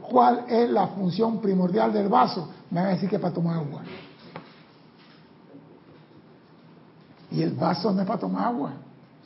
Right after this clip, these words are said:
El hígado, el riñón,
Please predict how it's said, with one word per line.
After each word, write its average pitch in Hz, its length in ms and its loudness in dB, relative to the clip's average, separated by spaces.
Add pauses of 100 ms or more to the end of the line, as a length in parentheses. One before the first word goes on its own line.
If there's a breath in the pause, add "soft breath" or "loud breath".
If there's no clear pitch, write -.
(1040)
El 196 180 6
hígado, 277 500 8 (880)
el 214 160 0
riñón, 254 600 2